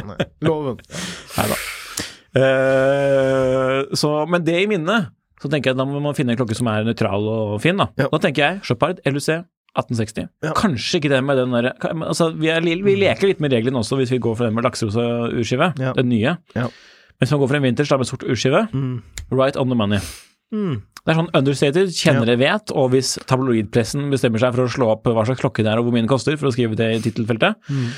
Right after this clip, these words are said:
Speaker 2: så vil det fortsatt være litt, litt innenfor det, i hvert fall. Man blir ikke helt cancelled, eh,
Speaker 1: Mm.
Speaker 2: med, for, med det.
Speaker 1: Jeg føler den er litt sånn, den er litt for, ehm,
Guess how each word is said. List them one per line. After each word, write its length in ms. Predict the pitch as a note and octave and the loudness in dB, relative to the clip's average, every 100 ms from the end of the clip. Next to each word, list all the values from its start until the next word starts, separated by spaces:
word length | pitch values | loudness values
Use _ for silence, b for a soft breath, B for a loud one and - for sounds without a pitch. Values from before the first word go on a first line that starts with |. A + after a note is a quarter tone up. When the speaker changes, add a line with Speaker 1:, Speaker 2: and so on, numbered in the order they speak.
| B B B | B B B
Speaker 2:
så 140 | - | 2
vil 80 | C#3 | 2
det 100 | C3+ | 4
fortsatt 220 | B2+ C3 | 2 2
være 140 | B2 G#2 | 2 2
litt, 120 | A2+ F3+ | 0 2
litt 240 | - - - | 0 -2 0
innenfor 220 | C3 A2 | 2 4
det, 100 | C#3 | 4
i 80 | B2 | 4
hvert 60 | - | 4
fall. 140 | A2+ | 0
Man 100 | A#2 | 2
blir 100 | A#2 | 0
ikke 120 | A2 | 0
helt 160 | G#2+ F#2+ | 0 0
cancelled, 680 | - F#2+ - A#2+ A2 A2 G#2+ | -4 -4 -2 -2 -2 -2 0
eh, 600 | A2 G#2+ G#2+ G#2+ G#2+ G2+ - - | 0 2 0 0 0 -2 -6 -8
Speaker 1:
Mm. 340 | D3+ C3 C#3 - _ _ _ _ | -4 -4 -6 -16 _ _ _ _
Speaker 2:
med, 200 | - A#2 G#2 | -2 0 0
for, 440 | A2 G#2 G2+ G2+ | 0 0 -2 -2
med 100 | A2+ | 0
det. 80 | C3+ - - | 0 -2 -10
Speaker 1:
Jeg 80 | - | 0
føler 240 | G#3 F3 F3 | 2 4 2
den 160 | E3 | 2
er 140 | E3 E3+ | 0 0
litt 120 | D#3 | 0
sånn, 200 | D3+ C#3 | 0 0
den 120 | C#3 D#3 | 0 0
er 80 | |
litt 180 | D3+ - | 0 -2
for, 240 | - C3 C3 | -2 0 0
ehm, 380 | C3 C3 C3 A#2+ | 0 -2 -2 -4